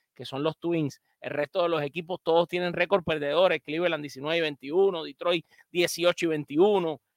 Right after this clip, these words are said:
eh, White Sox catorce y veintiocho, Kansas doce y treinta. Mientras que si vamos al oeste de la Liga Americana, pues los Rangers sí tienen mejor récord que los Yankees, ¿verdad? Porque tienen veinticinco y quince, pero ya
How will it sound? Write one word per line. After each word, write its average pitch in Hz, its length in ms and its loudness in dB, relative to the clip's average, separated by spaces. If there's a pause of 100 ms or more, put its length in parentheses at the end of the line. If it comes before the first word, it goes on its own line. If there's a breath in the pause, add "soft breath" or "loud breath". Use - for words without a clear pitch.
(200)
eh, 131 220 -12
White 165 280 -8
Sox 196 220 0
catorce 180 340 -6
y - 20 -6
veintiocho, 160 720 4 (180)
Kansas 180 360 2
doce 185 240 2
y 160 60 -12
treinta. 170 500 -2 (280)
Mientras 175 460 0
que 196 160 -2
si 180 140 -8
vamos 180 340 0
al 170 100 0
oeste 180 560 -2 (300)
de 143 140 -6
la 156 100 0
Liga 175 220 -2
Americana, 190 680 0 (280)
pues 160 320 -4
los 156 240 -6
Rangers 214 500 4
sí 226 160 -6
tienen 254 240 0
mejor 208 260 2
récord 220 360 -4
que 185 120 0
los 151 300 0
Yankees, 180 420 0
¿verdad? 151 280 -6 (260)
Porque 156 160 -10
tienen 208 220 -6
veinticinco 202 520 -8
y 180 60 -4
quince, 220 340 -6
pero 170 200 -2
ya 214 280 6